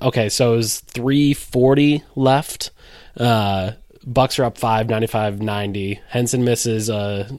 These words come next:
a short little hook, obviously with left hand, um, and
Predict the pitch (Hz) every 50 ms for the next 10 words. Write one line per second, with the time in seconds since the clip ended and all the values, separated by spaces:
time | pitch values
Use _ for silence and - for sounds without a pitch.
0 | - - - 110 - - - 123 120 120 113 113 120 120 113 107 104 - - 113
1 | 107 110 - - - - - 107 101 101 98 - - 104 98 98 87 95 98 95
2 | - - 113 107 104 104 101 - - - - - - - - - - 120 120 113
3 | 107 104 104 104 101 104 98 85 120 120 113 110 107 107 104 104 104 104 101 -